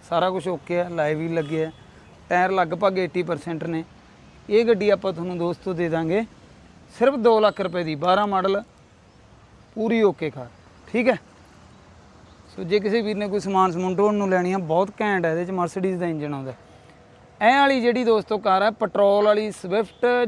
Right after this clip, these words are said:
ਜ਼ੈਡ ਐਕਸ ਆਈ ਦੋ ਹਜ਼ਾਰ ਦਸ ਦੇ ਲਾਸਟ ਦੀ ਹੈ ਇਹ, ਨਵੰਬਰ ਦੋ ਹਜ਼ਾਰ ਦਸ। ਪੈਟਰੋਲ 'ਤੇ ਸੋਲਾਂ ਸਤਾਰਾਂ ਦੀ ਐਵਰੇਜ ਦੀ ਰਹਿਣ ਵਾਲੀ ਹੈ ਦੋਸਤੋ, ਔਰ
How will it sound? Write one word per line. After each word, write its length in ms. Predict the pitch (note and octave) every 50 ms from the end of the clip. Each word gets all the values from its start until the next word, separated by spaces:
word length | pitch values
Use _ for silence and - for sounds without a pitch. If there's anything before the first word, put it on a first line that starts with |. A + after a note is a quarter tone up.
| F#3+ E3 C#3+
ਜ਼ੈਡ 300 | D3+ F#3+ G3+ G3+ F3+ F#3+
ਐਕਸ 300 | A3 G#3 - - - -
ਆਈ 400 | G#3 G#3 G#3+ G#3+ A3 A3+ A3+ A3
ਦੋ 220 | F3 D#3+ E3+ F3 F3+ F#3 F#3 D#3+
ਹਜ਼ਾਰ 460 | E3+ G3+ G#3+ G3+ F3+ E3 D#3+ D#3+ D#3+ E3+ F#3+ G#3 G#3+ A3+ - _ _ - - - - - - - - - _ -
ਦਸ 300 | C#3 D#3+ F3 F3+ E3+ - F#3+
ਦੇ 180 | E3+ G#3 A#3
ਲਾਸਟ 480 | A3+ A3 G#3 A3+ A#3+ A#3+ G#3+ - - F3
ਦੀ 200 | D3 C3+ B2+ A#2
ਹੈ 40 | G#2
ਇਹ, 60 | F2+ F2+ F#2 - - - - - _ -
ਨਵੰਬਰ 400 | E3+ E3+ F#3+ G3 F#3+ F#3+ G3+ F3+
ਦੋ 140 | D#3+ F3+ E3+
ਹਜ਼ਾਰ 180 | F3 F3+ E3+
ਦਸ। 300 | D3 C3+ B2+ A2+ - - - - - - - - - - - - -
ਪੈਟਰੋਲ 420 | - F3+ E3+ G#3+ A3 A3+ A#3 A3+
'ਤੇ 180 | G3+ B3 A#3 A3+
ਸੋਲਾਂ 280 | - G3+ G3+ G3 G3+
ਸਤਾਰਾਂ 300 | F#3+ - - G#3 G3+ G3+
ਦੀ 120 | G3 G3+ G3+
ਐਵਰੇਜ 300 | F#3+ F3 D#3+ D#3+ F3 E3+
ਦੀ 180 | F3 F#3 G3+ G#3
ਰਹਿਣ 200 | G3 F3+ F3 F#3
ਵਾਲੀ 240 | G3 F#3+ F#3+ F#3 F3+
ਹੈ 60 | F3
ਦੋਸਤੋ, 420 | E3+ E3+ E3 - - - E3+ E3 - - - - - - _ _ _ -
ਔਰ 180 | F3 E3+ F3+